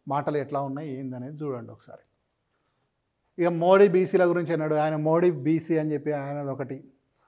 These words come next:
ఆ మోడీకి సంబంధించి ఒక పెద్ద జోక్. వాళ్ళు అగ్రకులం నుంచి దాన్ని బీసీ జాబితాలోకి వేయించుకొని బీసీ అని చెప్తాడు. ఆయన చేసేటివన్నీ అగ్రకులాలకు మేలు చేసే పనులు.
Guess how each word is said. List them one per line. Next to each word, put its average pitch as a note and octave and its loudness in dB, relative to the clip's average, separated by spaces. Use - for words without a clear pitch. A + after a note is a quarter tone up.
ఆ C3+ -8
మోడీకి D#3 0
సంబంధించి D#3 -4
ఒక C3 -16
పెద్ద B2+ -6
జోక్. C3 -6
వాళ్ళు C3+ -8
అగ్రకులం E3+ 2
నుంచి F#3 -4
దాన్ని E3 0
బీసీ D3+ -6
జాబితాలోకి C#3 -2
వేయించుకొని C3+ -10
బీసీ C#3+ -4
అని D3+ -8
చెప్తాడు. C3+ -6
ఆయన C#3 -6
చేసేటివన్నీ C3+ -8
అగ్రకులాలకు B2+ -8
మేలు C3 -8
చేసే A#2+ -12
పనులు. A2+ -20